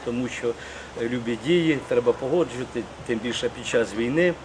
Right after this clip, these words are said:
Були різні перестороги, що безпека і таке інше, але ми,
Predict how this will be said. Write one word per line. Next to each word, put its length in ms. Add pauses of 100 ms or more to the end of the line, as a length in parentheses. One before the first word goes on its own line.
(460)
Були 320
різні 240
перестороги, 840 (500)
що 540 (100)
безпека 480
і 80
таке 360
інше, 460
але 340
ми, 220